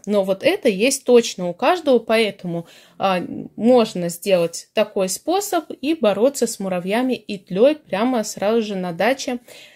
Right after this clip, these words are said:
потому что это найдётся у каждого. Также этот способ помогает избавиться от садовых муравьёв и от тли. Обрабатываю очень тщательно розу, обрабатываю смородину, потому что я вот заметила по своему опыту,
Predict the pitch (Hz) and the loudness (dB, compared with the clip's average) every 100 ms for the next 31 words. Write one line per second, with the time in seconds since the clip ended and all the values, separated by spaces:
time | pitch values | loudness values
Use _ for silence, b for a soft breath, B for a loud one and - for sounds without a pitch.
0 | B B B B _ _ - 220 226 233 | B B B B _ _ 0 4 4 4
1 | 254 269 247 226 190 226 - 233 220 185 | 4 4 4 2 2 0 0 -2 2 0
2 | 170 170 165 170 _ - 247 214 185 190 | 0 -4 -4 -6 _ 2 4 4 0 -4
3 | 196 208 - 226 - 190 - 214 208 202 | -4 -6 -2 -2 -2 -6 -4 -4 0 2
4 | 180 - 226 190 202 180 170 - - - | 2 -2 -6 -2 0 0 -2 -6 -8 0
5 | 233 202 - _ _ - 233 208 214 190 | 2 2 0 _ _ 0 2 2 0 -2
6 | - 208 208 262 247 254 254 _ _ - | -8 -2 0 2 4 2 2 _ _ -6
7 | 233 - 220 214 - 185 190 165 - _ | -6 -4 -2 -2 -4 -6 -4 -4 -8 _
8 | _ _ _ _ _ _ - 208 214 233 | _ _ _ _ _ _ -8 -2 2 4
9 | 226 - - 185 190 - 233 226 196 190 | 4 2 0 -8 -6 2 2 2 -6 -4
10 | 233 202 - 180 190 233 233 190 180 226 | -2 -2 -2 -4 2 4 6 4 2 -2
11 | 302 _ B B B B 214 202 226 226 | -2 _ B B B B -4 0 2 2
12 | 220 208 185 185 185 220 240 226 202 196 | 2 0 -6 -4 -4 0 2 2 0 -2
13 | 208 208 220 208 208 208 220 208 202 196 | -6 -6 -4 -2 -2 -4 0 2 0 0
14 | 214 208 302 349 294 277 247 240 240 233 | -2 0 0 0 0 0 -2 0 2 2
15 | 247 226 220 214 - 185 | 2 2 2 -2 -4 -6